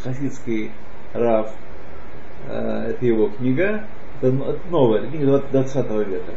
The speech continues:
начало двадцатого века. А есть Ш-, Шомрей Имуним Акадмон, это шестнадцатый век примерно, так? Эта книга, так сказать, хорошее введение в Кабалу.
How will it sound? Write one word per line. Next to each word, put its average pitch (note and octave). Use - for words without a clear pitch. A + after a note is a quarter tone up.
начало C3
двадцатого G2+
века. F#2
А A#2
есть A#3
Ш-, -
Шомрей F#3+
Имуним F3+
Акадмон, E3+
это D#3
шестнадцатый C3
век G#2+
примерно, F#2
так? E3
Эта D#3+
книга, G#3+
так D#3
сказать, C3
хорошее G3
введение D3+
в -
Кабалу. B2+